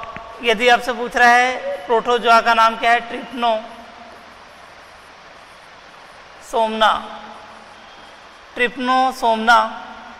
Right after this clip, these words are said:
ये इसके क्या है, बैक्ट-, अ, प्रोटोजोआ का नाम हो जाएगा, इंसोम्निया। सब में लास्ट में या, या लगा है ना,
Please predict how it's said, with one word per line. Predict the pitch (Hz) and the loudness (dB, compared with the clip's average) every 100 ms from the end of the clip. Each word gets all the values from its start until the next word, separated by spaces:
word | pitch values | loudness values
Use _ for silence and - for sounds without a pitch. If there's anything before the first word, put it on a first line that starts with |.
| - | -12
ये | 226 226 | 0 2
इसके | 226 - 247 | 2 -2 0
क्या | 254 233 | 4 6
है, | 247 | 4
बैक्ट-, | 226 220 - | 2 0 -2
अ, | - 233 196 196 - | -8 -4 0 0 -2
प्रोटोजोआ | 302 202 262 233 233 | -4 2 2 6 6
का | 220 233 | 6 6
नाम | 220 226 | 4 2
हो | 208 | 0
जाएगा, | 190 170 156 156 - - - - - - - - - - | 0 2 0 -4 -8 -18 -20 -20 -20 -20 -20 -20 -20 -8
इंसोम्निया। | 285 240 - 233 220 220 208 147 - - - - - - - - - - - - - - - - - - - - - - - - - - - - - - - - - - | -6 -6 -2 0 2 2 2 0 -4 -14 -18 -20 -20 -20 -20 -20 -20 -20 -20 -20 -20 -20 -20 -20 -20 -20 -20 -20 -20 -20 -20 -20 -20 -20 -20 -20 -20 -20 -20 -20 -20 -4
सब | 254 254 | -2 0
में | 277 | 4
लास्ट | 254 247 285 | 6 6 2
में | 269 | 0
या, | 226 254 | 4 4
या | 254 254 | 6 4
लगा | 247 220 214 | 4 4 2
है | 190 | 2
ना, | 226 269 | 0 0